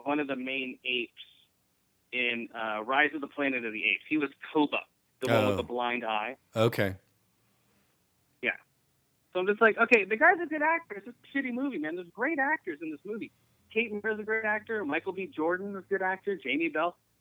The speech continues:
Speaker 1: It's just Miles Teller, he's a good actor. It's just a shitty movie, man." So, oh well.
Speaker 2: Yeah, I mean, it just
Speaker 1: Bye-bye,
Speaker 2: sounds like,
Speaker 1: fantastic.
Speaker 2: y-, yeah,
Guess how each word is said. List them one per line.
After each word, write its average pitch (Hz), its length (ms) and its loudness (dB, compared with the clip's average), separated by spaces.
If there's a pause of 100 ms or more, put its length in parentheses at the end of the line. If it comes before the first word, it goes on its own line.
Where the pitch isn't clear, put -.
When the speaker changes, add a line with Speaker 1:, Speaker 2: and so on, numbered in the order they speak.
(180)
Speaker 1:
It's 165 200 2
just 208 180 6 (460)
Miles 170 420 2 (120)
Teller, 180 240 2
he's 185 160 -2
a 185 40 -12
good 175 120 -2
actor. 160 360 -4 (440)
It's 147 120 -6
just - 220 0
a 120 60 -4 (340)
shitty 156 340 2
movie, 113 360 -2
man." 92 160 -12 (760)
So, 107 220 -4
oh 156 260 8
well. 135 220 6 (300)
Speaker 2:
Yeah, 139 300 8
I 147 80 6
mean, 151 160 10
it 143 120 6
just 143 200 6
Speaker 1:
Bye-bye, 156 80 10
Speaker 2:
sounds 151 260 10
like, 147 140 6
Speaker 1:
fantastic. - 260 -4 (380)
Speaker 2:
y-, 117 140 -8 (140)
yeah, 110 300 2